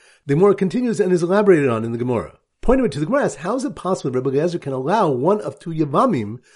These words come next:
to revoke Nadarim? Even if he would hold that the Zika bond between a Yavam and Yavam were strong enough to be like Erison and allow for Hafara, but if there are two Yavamim, it is yet indeterminate who will perform Yibum, so neither Safara should be valid.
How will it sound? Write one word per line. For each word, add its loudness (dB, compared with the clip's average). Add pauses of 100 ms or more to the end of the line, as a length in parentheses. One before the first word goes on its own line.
(160)
to -4
revoke 0
Nadarim? -2 (320)
Even 2
if -4
he 0
would 2
hold 4
that 2
the -2
Zika -4 (100)
bond 2
between -6
a -
Yavam 0
and -4
Yavam -2
were -4
strong 0
enough -4 (320)
to -20
be 2
like -4
Erison 4
and -4
allow 2
for -2
Hafara, -2 (320)
but 4
if 6
there 2
are -2
two -6
Yavamim, 2
it -2
is 0
yet 6
indeterminate -2
who -4
will -2
perform -2
Yibum, 0
so 0
neither 0
Safara -2 (220)
should -6
be 0
valid. 2